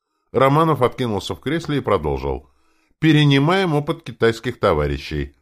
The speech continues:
У них сейчас активно развиваются такие зоны на побережье. Сейчас у них четыре такие зоны. Шаньтоу, Шэньчжэнь, Сямэнь и весь остров Хайнань целиком. А готовится к открытию ещё штук десять. Что там сделано у китайцев в этих сэс?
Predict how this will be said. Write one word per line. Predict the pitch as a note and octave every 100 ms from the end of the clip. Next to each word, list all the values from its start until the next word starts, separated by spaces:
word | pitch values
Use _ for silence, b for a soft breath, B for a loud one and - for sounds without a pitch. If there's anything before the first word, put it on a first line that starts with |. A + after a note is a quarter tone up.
| _ _ _ -
У | F#2+
них | G#2 A#2+
сейчас | - G#2 G#2 F#2
активно | F#2 - C3 A2+
развиваются | D#2+ D2 E2 F2 F2 D2 D#2
такие | E2 E2 F2+ D#2
зоны | G2+ G#2+ D#2
на | D2+
побережье. | D2 D#2+ F#2+ D2+ A1 A#1 - b b b b
Сейчас | - D3+ E3+ E3+
у | D3+
них | C#3 C3+
четыре | - D3+ F#2 D2+
такие | E2 D2+ E2 D2+
зоны. | D#2 C#2+ C#2+ C#2+ _ _ -
Шаньтоу, | - F#2+ D2+ D2 C#3+ E3
Шэньчжэнь, | - E2+ D2+ F2 D3 D3 -
Сямэнь | - F2+ F2+ D3 C#3+
и | - G#2
весь | G#2 A2+
остров | G2 - F#2 -
Хайнань | F#2+ G2 F2 D2+
целиком. | D#2+ D#2+ F2 - - _ _ _ _ _
А | D#2+
готовится | D2 E2 D3 D3+ C3+
к | -
открытию | D2+ D2 C3+ C3+ C#2
ещё | B1 G2
штук | G2 F2+ D#2
десять. | A#1+ A1+ - - _ _ _ _ _ _ _ _ _ -
Что | - D3
там | D3 A#2+ A2+
сделано | F#2+ B2 A#2 G2 F#2+
у | F#2+
китайцев | - B2 D#3+ D3 A#2 D2+
в | F2+
этих | F#2+ G#2
сэс? | - - D2+ A1 -